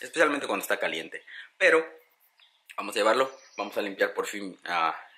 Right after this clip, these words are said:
el vidrio de atrás, el de enfrente, porque se han, no se han limpiado en mucho tiempo. Una de las cosas que a mí menos me gusta es ver rayones en la ventana, así que vamos a ver qué tal funciona. Ok, para empezar vamos a empezar con el parabrisas.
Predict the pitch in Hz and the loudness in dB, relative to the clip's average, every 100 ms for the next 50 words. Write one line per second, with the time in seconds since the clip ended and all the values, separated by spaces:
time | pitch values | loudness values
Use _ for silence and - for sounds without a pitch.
0 | - 98 95 95 110 110 98 110 117 113 | -8 -6 -6 -6 -4 2 2 6 4 4
1 | 95 90 - 110 110 110 - - - _ | -4 -6 -2 -2 0 -4 -4 -20 -20 _
2 | 92 - 82 90 92 - 98 98 98 95 | -14 -10 -4 -4 -4 -10 -8 -6 -6 -4
3 | 92 92 82 95 95 - 87 78 _ _ | -2 -2 -4 -8 -10 -10 -12 -12 _ _
4 | _ _ - 113 110 98 107 98 - 92 | _ _ -14 -8 -4 -2 0 -2 -4 -8
5 | 95 92 98 113 110 98 92 101 107 90 | -8 -6 -4 -4 -4 -6 -10 -4 -2 -2
6 | 92 95 95 - 87 90 - 82 82 80 | -4 -4 -2 -2 -2 -4 -8 -8 -8 -8
7 | - 120 127 - - _ - - 90 85 | -2 0 0 -4 -20 _ -14 -10 -8 -8
8 | 87 82 85 - - 82 80 - - - | -4 -2 -2 -4 -6 -6 -8 -14 -16 -16
9 | - _ - _ _ _ - - _ - | -20 _ -20 _ _ _ -20 -20 _ -20
10 | - _ _ _ _ 180 190 170 147 _ | -20 _ _ _ _ 4 8 8 6 _
11 | 143 147 143 190 175 175 170 165 - 151 | 2 2 2 8 8 8 2 -6 4 4
12 | - 139 127 - 120 120 160 160 170 170 | 4 2 2 4 4 4 0 2 2 4